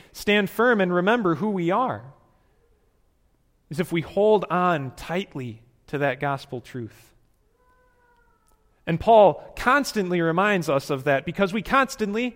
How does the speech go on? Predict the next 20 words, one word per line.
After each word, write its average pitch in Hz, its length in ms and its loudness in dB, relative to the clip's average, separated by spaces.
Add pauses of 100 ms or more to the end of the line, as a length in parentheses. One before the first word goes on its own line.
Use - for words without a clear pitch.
(120)
need 254 340 -2
that. 120 420 0 (800)
We 220 140 0
always 226 420 4
need 185 140 -2
to 170 80 -6
be 170 120 -2
reminded 147 440 -2
to 143 80 -4
stand 185 400 -2
firm 190 260 0
and 139 100 -4
hold 170 300 0
fast. - 640 -6 (880)
That's 185 180 2
why 185 180 6
we're 196 200 2
so, 160 460 0 (640)
so 180 240 -2
strong, 185 600 0